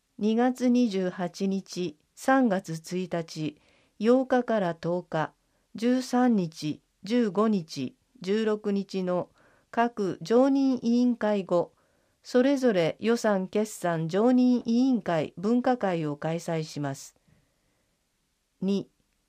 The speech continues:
日時などは議事の都合で変更することがあります。問い合わせ先、議会事務局、電話八二四の零零一零。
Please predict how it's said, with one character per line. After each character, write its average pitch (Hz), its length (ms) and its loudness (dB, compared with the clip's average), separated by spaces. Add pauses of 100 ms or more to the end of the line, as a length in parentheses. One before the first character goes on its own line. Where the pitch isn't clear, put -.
(280)
日 254 340 2
時 180 160 -4
な 165 140 0
ど 156 160 -2
は 151 240 -4 (180)
議 240 200 2
事 240 100 2
の 180 160 2
都 180 220 -6
合 214 260 0
で 196 240 0
変 208 300 -2
更 220 180 0
す 208 160 -4
る 208 120 -4
こ 202 120 -2
と 233 160 0
が 214 160 2
あ 165 60 0
り 156 120 -2
ま 147 180 -2
す。 - 220 -18 (880)
問 247 220 2
い 262 80 2
合 247 80 4
わ 240 140 0
せ 220 160 -4
先、 180 480 -4 (340)
議 208 180 -2
会 254 360 2
事 233 100 0
務 240 220 4
局、 160 440 -6 (360)
電 190 340 0
話 170 240 -2 (400)
八 247 420 0
二 254 320 2
四 196 300 0
の 156 260 -4 (260)
零 247 360 4
零 226 400 4
一 196 360 -4
零。 170 360 -2